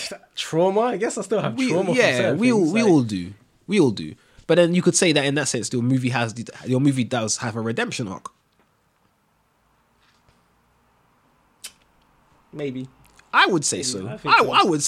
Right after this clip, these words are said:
Speaker 2: I would say so. Yeah,
Speaker 1: We're
Speaker 2: he's a
Speaker 1: talking about commentating my life, fam.
Speaker 2: <laughs> 'Cause,
Speaker 1: You
Speaker 2: you know,
Speaker 1: know.
Speaker 2: I,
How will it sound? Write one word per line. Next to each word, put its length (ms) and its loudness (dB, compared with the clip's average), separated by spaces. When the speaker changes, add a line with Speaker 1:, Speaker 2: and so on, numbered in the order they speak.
Speaker 2:
I 80 4
would 160 2
say 160 2
so. 180 -2
Yeah, 200 -2
Speaker 1:
We're 40 2
Speaker 2:
he's 160 4
a 80 6
Speaker 1:
talking 80 -2
about 240 2
commentating 400 2
my 100 2
life, 280 4
fam. 120 -2
Speaker 2:
<laughs> 1200 4
'Cause, 140 -2
Speaker 1:
You 380 -2
Speaker 2:
you 200 4
know, 220 6
Speaker 1:
know. 100 -4
Speaker 2:
I, 180 0